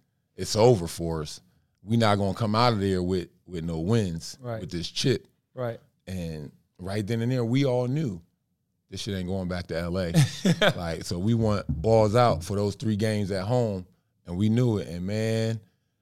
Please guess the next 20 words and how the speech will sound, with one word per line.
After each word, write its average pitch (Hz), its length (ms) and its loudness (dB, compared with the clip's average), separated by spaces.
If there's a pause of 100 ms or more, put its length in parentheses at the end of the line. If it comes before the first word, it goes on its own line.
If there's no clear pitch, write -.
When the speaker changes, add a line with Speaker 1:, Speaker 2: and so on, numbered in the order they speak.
(240)
Speaker 1:
let 95 100 -6
me 107 100 0
tell 110 280 4
you, 92 160 2
bro, 95 360 0 (760)
it 95 60 -4
was, 98 300 2 (1300)
it 98 40 0
was, 107 180 6
it 110 80 8
was 110 220 4
that, 104 260 6
it 101 40 2
was 104 120 4
that 98 160 4
final 117 320 6
moment. 117 320 2
I 90 100 -6
did 87 260 -2
it. - 100 -12